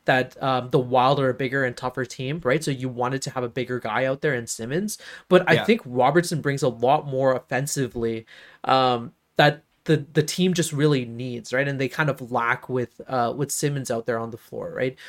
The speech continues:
Speaker 1: We talked about the Leafs being, um, one of the lowest five-on-five production teams, right? Or scoring teams.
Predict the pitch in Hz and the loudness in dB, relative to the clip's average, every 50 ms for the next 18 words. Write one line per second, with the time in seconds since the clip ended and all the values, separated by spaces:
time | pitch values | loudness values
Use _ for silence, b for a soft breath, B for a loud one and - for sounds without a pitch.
0 | B - 151 156 170 160 170 160 - 160 147 147 143 139 127 127 123 127 131 - | B -6 -2 2 4 4 4 4 2 0 0 0 0 -2 -4 -4 -4 -6 -6 -8
1 | - - - 135 123 127 123 117 120 117 120 - - 127 123 123 120 117 113 117 | -10 -10 -8 -8 -6 -6 -6 -6 -8 -10 -12 -10 -4 -2 -2 0 0 -2 -4 -8
2 | - _ - 151 131 135 127 127 120 131 120 120 117 123 120 - - 131 127 123 | -14 _ -10 -6 -6 -4 -4 -2 -2 -2 0 2 0 0 0 0 -2 -2 -2 -2
3 | 127 117 - 123 117 117 110 - _ _ - - - 160 127 127 120 113 - 139 | -4 -8 -4 -2 -2 -2 -4 -6 _ _ -14 -6 -4 -2 0 0 0 -2 -4 -10
4 | 123 107 - 123 120 117 110 - - 131 123 123 135 127 B B B B B B | -12 -10 -10 -10 -10 -10 -10 -10 -8 -4 -2 -2 -4 -4 B B B B B B
5 | B B 147 135 - - - - 139 135 131 123 117 - - 127 117 110 110 110 | B B 2 2 2 2 -2 0 0 2 2 0 -4 -6 -6 -6 -6 -6 -6 -10
6 | - | -12